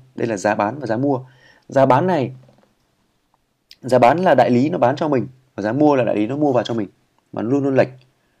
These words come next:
Các bạn luôn lệch là cái, cái pon này và ngân hàng. Đây chính là cái ngân hàng nó, cổng deal ngân hàng.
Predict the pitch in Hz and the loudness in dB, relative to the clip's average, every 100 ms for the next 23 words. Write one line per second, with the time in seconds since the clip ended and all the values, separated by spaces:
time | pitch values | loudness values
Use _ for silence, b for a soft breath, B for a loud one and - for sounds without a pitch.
0 | _ - - - 117 135 131 131 95 101 | _ -20 -10 -6 -4 -2 -2 -4 -8 -12
1 | 117 - - 127 117 98 110 123 107 110 | -12 -10 -2 -2 -2 -6 -6 -4 -4 -4
2 | 113 127 131 117 123 123 98 92 92 107 | -6 -4 -6 -6 -6 -6 -8 -12 -14 -18
3 | - _ _ _ _ _ _ _ - 95 | -20 _ _ _ _ _ _ _ -10 -4
4 | 120 120 117 104 | -2 -2 -4 -6